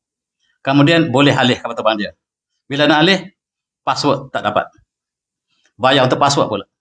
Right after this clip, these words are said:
Itu perkara yang berlaku jenayah terbuka di Mexico. Saya sampai di Mexico,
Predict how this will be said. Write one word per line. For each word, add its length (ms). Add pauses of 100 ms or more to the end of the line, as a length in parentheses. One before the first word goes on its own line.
Itu 500 (360)
perkara 480
yang 160
berlaku 240
jenayah 360 (120)
terbuka 400
di 120
Mexico. 360 (1000)
Saya 220
sampai 320
di 20
Mexico, 540